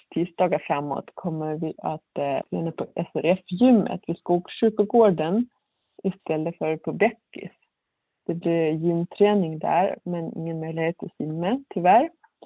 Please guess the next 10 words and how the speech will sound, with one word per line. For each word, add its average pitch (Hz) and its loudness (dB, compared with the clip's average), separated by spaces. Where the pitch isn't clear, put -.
Det 208 0
finns 226 4
träningsredskap 185 0
som 165 -4
funkar - -8
bra - -6
för - -10
oss - -8
med 196 -4
synnedsättning. 220 0